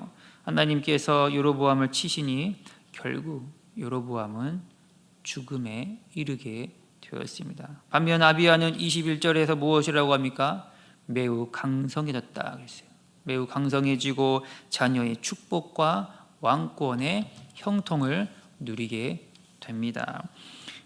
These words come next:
본문 이십이 절에서는 아비야의 남은 사적과 그의 행위와 그의 말은 선지자 이도의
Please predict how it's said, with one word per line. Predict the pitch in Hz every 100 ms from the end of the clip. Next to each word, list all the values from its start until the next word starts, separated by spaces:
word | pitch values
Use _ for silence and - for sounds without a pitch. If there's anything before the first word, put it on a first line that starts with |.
| -
본문 | 170 180 190
이십이 | 196 208 190 190
절에서는 | 202 196 190 190 196 196 175
아비야의 | - 151 175 185 170 180
남은 | 143 151
사적과 | 151 185 180 170 - 69 - -
그의 | - 156
행위와 | 156 180 170 151 156 208 -
그의 | 160
말은 | 160 131 160 170 117 -
선지자 | - 185 175 165 147 147 180 202
이도의 | 151 - 160 143 156 208